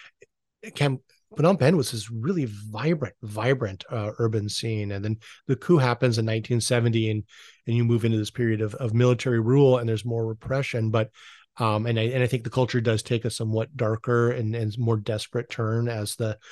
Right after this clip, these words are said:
both with the military repression and also the, um, the dramatic increase in American bombing and the,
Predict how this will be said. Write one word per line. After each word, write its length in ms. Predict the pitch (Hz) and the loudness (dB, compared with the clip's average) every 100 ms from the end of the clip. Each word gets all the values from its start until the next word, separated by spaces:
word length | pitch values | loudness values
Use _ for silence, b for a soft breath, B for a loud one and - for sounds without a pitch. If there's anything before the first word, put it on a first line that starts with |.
| B B _ | B B _
both 220 | 131 - | 0 0
with 80 | 123 | -2
the 80 | 120 | 0
military 400 | 113 110 117 110 | 2 2 0 0
repression 840 | 104 - _ _ - 110 - 110 | -2 -8 _ _ -6 -4 -2 -2
and 120 | 110 | -2
also 340 | 107 107 113 107 | -2 -2 -4 -4
the, 200 | 107 110 | -4 -6
um, 360 | 110 101 98 113 | -6 -6 -10 -8
the 80 | 110 | -4
dramatic 600 | 110 107 104 104 - _ - | -4 -2 -4 -6 -10 _ -4
increase 480 | 117 110 113 107 | -4 -2 -4 -4
in 60 | 113 | -4
American 420 | 107 104 104 113 | -4 -4 -4 -6
bombing 420 | 101 92 101 101 101 | -6 -6 -6 -8 -8
and 120 | |
the, 120 | 98 | -8